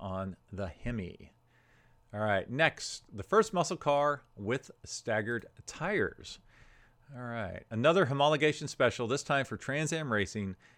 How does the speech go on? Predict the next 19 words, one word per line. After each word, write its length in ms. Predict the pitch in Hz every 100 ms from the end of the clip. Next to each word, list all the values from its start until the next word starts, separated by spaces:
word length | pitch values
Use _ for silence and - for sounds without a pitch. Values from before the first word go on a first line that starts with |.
| _
the 80 | -
nineteen 360 | 107 143 - -
seventy 360 | - 123 120
Dodge 400 | 104 113 156 -
Challenger 720 | - 123 117 113 98 98 92 - _ _ _ -
T 240 | 196 226
A 380 | 131 90 90 107 - - _ _ _ _
and 280 | - 135 180
nineteen 300 | 147 127 131
seventy 280 | - 113 113
Plymouth 380 | 104 120 113 - -
A 280 | 143 139 143
A 20 |
R 180 | 127 120
Cuda. 320 | - 104 98
I'm 180 | 107 98
showing 300 | - 110 110
a 80 |
T, 220 | 92 -